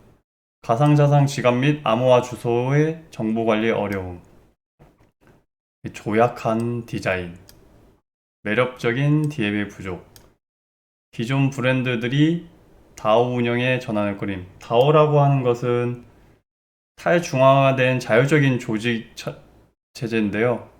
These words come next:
이 기존 브랜드들이 좀 싫어할 만한 그런 거죠. 브이알 에이아이 기기의 낮은 확산도. 이것도 뭐 저도 아직 안 가지고 있으니까.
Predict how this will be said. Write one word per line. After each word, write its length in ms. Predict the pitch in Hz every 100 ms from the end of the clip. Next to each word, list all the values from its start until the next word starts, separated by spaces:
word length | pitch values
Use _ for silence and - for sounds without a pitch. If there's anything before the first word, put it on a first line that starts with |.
| _
이 80 | 113
기존 420 | - 120 135 131
브랜드들이 600 | - 127 139 135 127 120
좀 180 | 117 117
싫어할 360 | 110 - 170 160
만한 420 | 139 120 113 110
그런 260 | 104 95 95
거죠. 360 | 92 113 101 - _ _ _ _ _ - 104
브이알 600 | - 127 139 147 147 143
에이아이 360 | 135 147 143 131
기기의 420 | 117 107 120 123
낮은 560 | 101 95 98 120 120 117
확산도. 520 | 120 - 110 101 95 87 - _ _ _ _ _ _ -
이것도 180 | 110
뭐 260 | 117 113 110 _ _ - -
저도 280 | - 110 120
아직 200 | 113 113
안 140 | 98
가지고 300 | 117 127 120
있으니까. 520 | 110 110 101 98 101